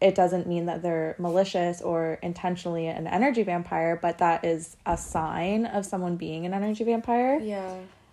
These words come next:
Speaker 1: Um, they also are very intimidating, which I think you might have said earlier.
Speaker 2: They can be intimidating, yeah.
Speaker 1: Yeah. Um, Jesse was talking about how your mood might suddenly shift when they're around.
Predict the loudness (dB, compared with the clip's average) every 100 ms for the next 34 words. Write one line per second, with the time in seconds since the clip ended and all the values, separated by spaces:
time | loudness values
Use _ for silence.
0 | _ _ 4 6 6 2 -2 -6 -10 _
1 | 2 6 8 8 6 4 6 6 6 4
2 | 2 -4 _ -2 0 2 2 2 0 -2
3 | -2 -2 -4 -4 -4 -4 -4 -6 -6 -14
4 | _ -12 -8 -6 -6 -6 -4 -4 0 0
5 | 2 2 2 2 2 0 -4 -10 -2 -2
6 | -2 -8 -8 -8 -10 -10 -14 -16 -14 -12
7 | -12 -14 -16 -18 -20 -20 _ _ -8 -6
8 | -6 -6 -8 -10 _ _ _ _ _ _
9 | _ _ 0 4 4 4 0 -6 _ _
10 | _ _ _ _ _ _ -2 4 4 4
11 | 2 0 0 0 2 2 2 0 0 0
12 | 0 0 0 0 -2 -2 -2 -2 -2 -6
13 | -6 -4 -4 -4 -4 -2 -2 -4 -2 -2
14 | -2 -2 0 0 -2